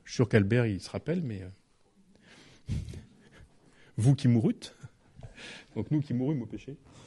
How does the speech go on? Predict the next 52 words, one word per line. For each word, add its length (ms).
On 100
parle 160
plus 100
comme 120
ça 120
aujourd'hui, 340
mais 100
c'est 140
bien 140
l'idée 280
qu'à 160
un 40
moment 260
précis 300
dans 100
le 60
passé, 420
à 100
un 40
moment 220
précis 240
dans 60
le 60
passé, 380
c'est 180
le, 120
le, 180
le, 220
le 140
temps 200
du 80
passé 260
simple, 380
nous 140
avons 140
subi 440
la 120
mort. 340
Il 80
y 20
a 40
deux 120
questions 280
à 40
se 60
poser 280
donc 180
sur 180
cette, 360
sur 140
cette 220
mort. 400